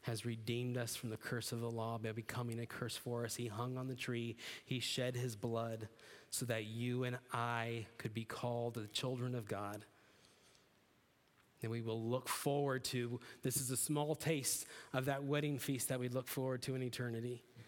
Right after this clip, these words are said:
where we will finally see the culmination of redemptive history, God dwelling with us and us with him,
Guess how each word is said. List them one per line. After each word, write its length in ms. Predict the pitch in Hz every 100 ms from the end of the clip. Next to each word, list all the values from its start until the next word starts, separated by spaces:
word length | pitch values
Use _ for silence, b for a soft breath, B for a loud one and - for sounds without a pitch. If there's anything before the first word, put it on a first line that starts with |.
| B B B -
where 180 | 131 135
we 140 | 135
will 140 | 139 127
finally 600 | - 160 160 175 180 175
see 340 | - 170 156
the 120 | 139
culmination 800 | - - 156 151 139 143 - 147
of 120 | 135
redemptive 480 | 131 127 135 131 131
history, 600 | - 143 - - 127 127 B B B B B B B B - -
God 320 | 127 135 131
dwelling 460 | 123 127 139 143
with 140 | 147 120
us 400 | 120 110 - - - - B B B -
and 140 | 123
us 280 | 151 127 -
with 220 | 147 135
him, 240 | - 120